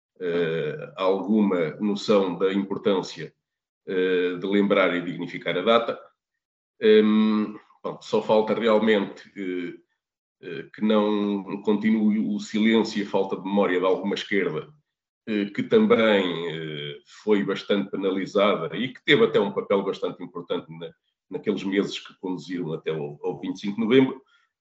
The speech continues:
porque em relação à esquerda que foi herdada do poder pelo vinte e cinco de novembro, portanto, em relação a essa, entende-se a azia e não há muito a fazer, é um caso perdido, eles nunca vão aceitar a, a existência do vinte e cinco de novembro.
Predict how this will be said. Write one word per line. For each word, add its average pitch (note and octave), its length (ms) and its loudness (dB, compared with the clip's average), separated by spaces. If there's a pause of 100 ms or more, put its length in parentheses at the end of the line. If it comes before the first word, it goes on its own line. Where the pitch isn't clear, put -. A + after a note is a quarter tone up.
(140)
porque C#3 280 2
em A#2+ 100 4
relação B2 380 2
à A2+ 40 6
esquerda A2+ 500 0
que - 80 -16
foi A2 180 4
herdada G#2+ 420 6
do G2+ 160 -6
poder G#2 320 0
pelo G#2 140 -6
vinte G2+ 160 -2
e - 40 -16
cinco G2+ 220 -8
de G2+ 60 -8
novembro, G2 460 2
portanto, - 280 -12
em D#2+ 200 -6
relação F2 380 -4
a E2+ 60 0
essa, - 340 0 (460)
entende-se F#2 600 -4
a D2+ 60 -2
azia G2 400 -2
e D#2+ 80 -4
não E2 140 -2
há E2 80 0
muito F2 260 -6
a D#2+ 60 -6
fazer, F2 300 -6
é F2 40 2
um D#2+ 100 -4
caso - 300 -4
perdido, F#2 360 -6
eles E2+ 120 -4
nunca F2+ 240 -4
vão F#2 180 2
aceitar F2+ 400 -2
a, D#2+ 240 -2
a F#2+ 60 -10
existência G2 480 -4
do D#2+ 80 -6
vinte F2+ 140 -8
e - 40 -18
cinco G2+ 140 -16
de - 60 -20
novembro. - 240 -20